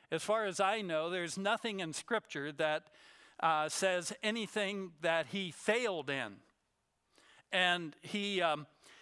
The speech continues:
he was faithful. First to Moses, and as we read through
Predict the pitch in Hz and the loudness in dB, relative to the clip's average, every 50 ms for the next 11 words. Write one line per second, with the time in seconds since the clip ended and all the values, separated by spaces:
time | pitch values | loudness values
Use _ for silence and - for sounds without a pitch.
0 | - - _ _ - 147 208 202 185 185 180 - - - - 220 262 285 - - | -20 -20 _ _ -4 -4 -2 -2 0 -2 -2 -2 -2 0 2 2 2 2 -2 -8
1 | - 160 127 104 - _ _ _ _ _ _ _ _ _ _ _ _ _ _ _ | -6 -6 -6 -6 -6 _ _ _ _ _ _ _ _ _ _ _ _ _ _ _
2 | _ _ _ _ _ _ _ _ _ - - 233 262 247 - - - 196 185 185 | _ _ _ _ _ _ _ _ _ 2 4 4 4 4 2 -4 -4 -4 -2 0
3 | 196 226 240 247 233 156 143 143 135 147 180 - - - - _ _ _ _ _ | 2 2 2 0 -2 -4 -4 -6 -6 -8 -8 -8 -10 -10 -12 _ _ _ _ _
4 | _ _ _ _ _ _ - - - _ _ _ - - 175 185 185 180 190 175 | _ _ _ _ _ _ -20 -20 -20 _ _ _ -4 0 0 0 2 0 -2 -2
5 | 135 147 175 180 180 160 196 233 240 202 180 - - - 190 190 185 180 175 170 | -2 -4 -4 -4 -4 -4 -4 -4 -4 -6 -8 -8 -4 -2 -2 -2 -2 -4 -6 -8